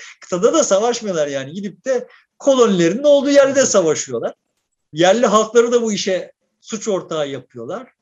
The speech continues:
vesaire. Yani Hindistan'da savaşacaklar yani. <laughs> Şimdi İngilizler, Hollandalılar, Fra-, Fransızlar Hindistan'da, Güney Afrika'da, Çin'de savaşacaklar yani. Ee, sonra ama böyle işte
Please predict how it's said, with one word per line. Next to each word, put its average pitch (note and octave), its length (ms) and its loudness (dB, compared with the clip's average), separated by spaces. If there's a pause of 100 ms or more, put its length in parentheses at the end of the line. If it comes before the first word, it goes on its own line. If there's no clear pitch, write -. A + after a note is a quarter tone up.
(140)
vesaire. G#3+ 600 -2
Yani F3+ 180 -8 (120)
Hindistan'da C#4+ 600 -2
savaşacaklar A#3+ 800 0
yani. G2+ 240 -16 (1160)
<laughs> A#3 260 -2
Şimdi G#3 380 -2 (320)
İngilizler, G#3+ 760 0 (280)
Hollandalılar, F#3+ 840 0
Fra-, G3+ 540 -8
Fransızlar F#3+ 720 -6
Hindistan'da, F#3 640 -8
Güney G#3 320 -2
Afrika'da, - 560 -8
Çin'de A#3 400 -4
savaşacaklar B3 800 -2
yani. C3+ 360 -10 (840)
Ee, E3 160 2
sonra D4+ 640 4 (240)
ama A3 420 2
böyle A#3+ 280 2
işte A3+ 460 -2